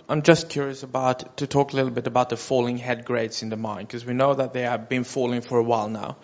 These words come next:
And that should, I mean, a lot of what you do is tied to the throughput in the mine. So, so how much of this has over time historically been offset by better productivity? And, and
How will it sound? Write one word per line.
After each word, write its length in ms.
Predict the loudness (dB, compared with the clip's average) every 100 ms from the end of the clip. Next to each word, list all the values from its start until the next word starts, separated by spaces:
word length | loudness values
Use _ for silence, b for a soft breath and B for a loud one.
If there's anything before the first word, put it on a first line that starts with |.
| B B B B 2
And 400 | 4 6 4 -2 -4 2
that 260 | 2 2
should, 180 | -2 0
I 40 |
mean, 180 | 0 0
a 40 | 4
lot 260 | 6 6
of 340 | 4 -2 -8 -4
what 180 | -4
you 80 | -4
do 320 | -2 2 4
is 160 | 2 -4
tied 460 | -8 -2 0 0 -2
to 80 |
the 80 | -10
throughput 500 | -6 -2 -2 -2 -8 -8 -20 _ _ -6
in 140 | -2
the 80 | -2
mine. 400 | 0 -2 -6 -10
So, 380 | -4 4 4 4 B B B
so 380 | -4 2 2 2 -4 -20 _ _ _ _ -10
how 320 | 0 6 8
much 280 | 6 4 -2
of 120 | 2
this 220 | 2 2
has 260 | 0 0 2
over 180 | 0 -2
time 500 | -4 -4 -2 -4 -6
historically 600 | -6 2 4 4 0 -4
been 320 | -2 -2 0
offset 720 | 0 0 0 -2 -2 -2 -4
by 160 | 0 0
better 340 | 0 0 0
productivity? 920 | 0 -2 -2 -4 -2 0 0 -4 -4 -2
And, 180 | 0
and 220 | 2 0